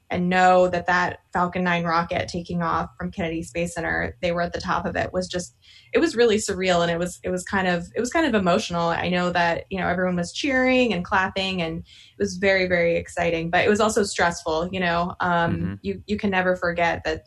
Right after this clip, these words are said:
Speaker 1: you know, these are two men with families, their dads, they have young sons, and so much work has, has gone into making that they,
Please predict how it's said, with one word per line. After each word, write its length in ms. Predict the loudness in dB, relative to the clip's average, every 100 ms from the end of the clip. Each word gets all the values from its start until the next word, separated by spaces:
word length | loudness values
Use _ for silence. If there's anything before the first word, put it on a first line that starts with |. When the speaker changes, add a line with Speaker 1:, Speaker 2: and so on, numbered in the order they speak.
| -10
Speaker 1:
you 80 | -8
know, 120 | -6
these 240 | -6 -6 -4
are 340 | -2 -2 -4 -12 _ _ _ _ _ -8
two 160 | -2 2
men 320 | 4 6 4
with 160 | 2 0
families, 580 | 2 4 2 2 -2 -2
their 140 | -2
dads, 440 | 2 4 4 2 -2
they 80 |
have 120 | -4 0
young 180 | -2 -2
sons, 500 | -2 0 2 0 -2
and 240 | -4 -6
so 180 | -4 -2
much 240 | -2 -4
work 260 | -4 -4 -4
has, 260 | -6 -6 -8
has 180 | -8 -4
gone 200 | -4 -2
into 280 | -4 -6
making 360 | -6 -6 -6 -6
that 160 | -8 -6
they, 440 | -4 -4 -4